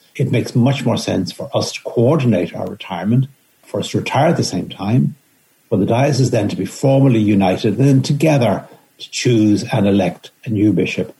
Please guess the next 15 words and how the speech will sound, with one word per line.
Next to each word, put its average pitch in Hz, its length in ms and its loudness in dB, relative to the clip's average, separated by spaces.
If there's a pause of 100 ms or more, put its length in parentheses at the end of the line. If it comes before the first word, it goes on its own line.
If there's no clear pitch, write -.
(160)
for 101 240 -2
this 92 260 -2
next 113 320 -2
phase 87 540 -2 (100)
of 90 400 -2
their 90 400 0 (280)
life - 440 -4 (160)
in 92 300 -4
the 92 160 -4
we-, 101 360 -2
west - 380 -4 (100)
and 98 240 -8
southwest - 520 -6
of 95 80 -10
Ireland. 95 260 -8